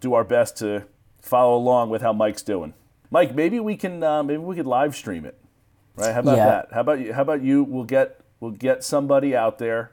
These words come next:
Speaker 1: just to, whoever you, your caddy. That's who it is. Your caddy will live stream the event,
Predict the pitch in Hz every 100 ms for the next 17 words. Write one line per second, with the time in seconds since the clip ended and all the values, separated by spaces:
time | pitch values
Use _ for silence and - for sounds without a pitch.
0 | _ 117 - 123 110 104 104 120 127 123
1 | 123 135 139 165 - 202 156 85 69 117
2 | - 151 107 95 95 107 - 127 127 135
3 | 120 117 110 - - - - - 117 123
4 | 131 127 - 127 120 117 110 120 104